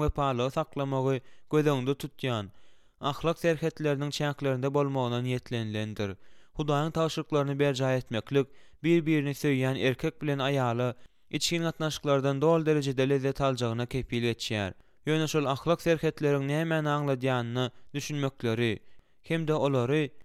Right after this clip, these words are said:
deň hasaplamagy başarmagy juda wajypdyr. Gep şonuň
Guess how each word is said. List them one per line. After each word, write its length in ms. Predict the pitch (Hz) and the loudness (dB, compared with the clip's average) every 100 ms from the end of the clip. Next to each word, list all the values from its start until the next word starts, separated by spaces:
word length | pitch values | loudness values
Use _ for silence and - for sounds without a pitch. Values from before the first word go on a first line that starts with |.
| - - | -18 -2
deň 120 | 160 | -2
hasaplamagy 760 | 160 170 165 156 147 143 131 131 | 0 -2 -2 -2 -2 0 2 2
başarmagy 640 | 139 - 135 117 123 123 | 0 0 -2 0 -2 -2
juda 200 | 120 120 120 | 0 2 2
wajypdyr. 640 | 117 110 110 110 - 107 95 - - - _ _ _ - - - - | 0 -2 -4 -8 -4 -4 -4 -10 -20 -20 _ _ _ -20 -20 -16 -2
Gep 200 | 165 180 - - | 0 0 -6 -12
şonuň 300 | - 156 | -4 -2